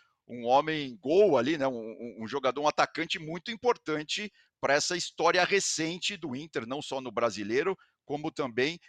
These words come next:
na Libertadores. E temos também, né, essa semana o jogo do Inter na Libertadores, que obviamente vai influenciar de alguma forma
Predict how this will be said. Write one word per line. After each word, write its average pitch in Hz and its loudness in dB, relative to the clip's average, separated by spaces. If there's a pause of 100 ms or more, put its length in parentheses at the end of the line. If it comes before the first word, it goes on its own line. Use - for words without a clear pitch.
(140)
na 156 6
Libertadores. 160 0
E 131 -8
temos 185 -2
também, 208 2
né, 170 4
essa 127 0
semana 131 -2
o 117 -6
jogo 117 -6
do 110 -8
Inter 107 -10
na 113 -2
Libertadores, 120 -2
que - -6
obviamente 147 -4
vai 131 4
influenciar 170 -4
de 143 -2
alguma 151 -2
forma 147 0